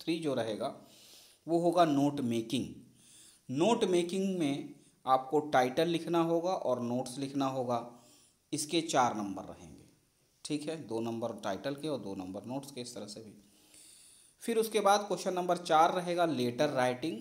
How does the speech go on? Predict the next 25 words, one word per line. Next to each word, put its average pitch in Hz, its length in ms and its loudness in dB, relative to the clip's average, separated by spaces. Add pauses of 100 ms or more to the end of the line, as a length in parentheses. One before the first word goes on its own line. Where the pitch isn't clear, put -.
फॉर्मल, 131 600 2
इनफॉर्मल, 120 680 -2 (580)
यानी 135 600 -2
जो 123 120 -2
है 143 120 -2
लेटर 120 400 -2
लिखने 135 340 -4
को 135 160 0
आएगा, 120 380 0
जिसे 127 280 -10
हम 113 140 -6
कह 127 180 -6
सकते 123 320 -10
हैं 123 80 -4
आप 143 320 -8
application 120 840 -6
या 120 160 -4
लेटर, 98 500 -2 (800)
चार 160 300 6
नंबर 151 340 2
का 117 140 0
रहेगा 113 380 -2 (680)
और 107 160 -4
उसमें 110 260 -6
से 175 160 -8